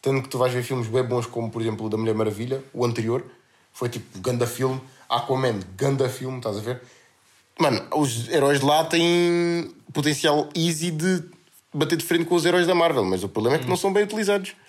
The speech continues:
Speaker 2: É.
Speaker 1: Simples, então, yeah.
Speaker 2: Ela no chão.
Speaker 1: Eu prefiro, prefiro... Ai.
Speaker 2: Ela tá aí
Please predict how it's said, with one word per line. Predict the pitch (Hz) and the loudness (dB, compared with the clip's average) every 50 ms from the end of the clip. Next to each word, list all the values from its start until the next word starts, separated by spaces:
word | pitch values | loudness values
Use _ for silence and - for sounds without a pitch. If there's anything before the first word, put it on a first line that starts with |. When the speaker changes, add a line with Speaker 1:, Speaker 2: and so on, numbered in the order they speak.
| - - | -20 -18
Speaker 2:
É. | 98 95 92 - _ - | -18 -18 -18 -18 _ -14
Speaker 1:
Simples, | - - 127 151 151 123 107 95 | -6 -2 0 0 0 0 -2 -2
então, | 98 95 92 90 92 92 95 98 98 98 95 92 95 - _ _ _ - | -2 -2 -2 0 0 0 0 0 -2 -2 -4 -6 -10 -14 _ _ _ -2
yeah. | - 90 85 160 143 | 0 2 2 2 2
Speaker 2:
Ela | 135 127 | 0 -4
no | 123 123 | -6 -8
chão. | - - 113 113 104 - _ _ _ _ _ _ _ _ _ _ _ _ _ _ _ _ | -8 -10 -12 -14 -14 -18 _ _ _ _ _ _ _ _ _ _ _ _ _ _ _ _
Speaker 1:
Eu | - 120 | -2 -2
prefiro, | 101 - - - 117 113 110 113 - - - - | -2 -4 -6 -2 0 0 0 -2 -4 -10 -18 -18
prefiro... | - - - 117 117 107 104 98 95 95 95 101 - _ _ _ _ _ _ _ _ _ _ _ - - - - _ _ _ _ _ _ _ _ _ - - - - - _ _ _ _ _ _ _ _ _ _ _ _ _ - - - - 151 - - _ - - _ - - - _ _ _ _ _ _ - | -16 -8 -4 -2 0 0 0 -2 -4 -6 -10 -14 -20 _ _ _ _ _ _ _ _ _ _ _ -20 -20 -20 -20 _ _ _ _ _ _ _ _ _ -20 -20 -20 -20 -20 _ _ _ _ _ _ _ _ _ _ _ _ _ -20 -18 -18 -16 -16 -18 -18 _ -20 -20 _ -20 -20 -20 _ _ _ _ _ _ -2
Ai. | 170 190 180 - - - | -2 -2 -4 -6 -10 -14
Speaker 2:
Ela | - 120 123 131 | -12 -10 -10 -10
tá | 123 - 120 120 | -8 -6 -4 -4
aí | 123 123 | -4 -4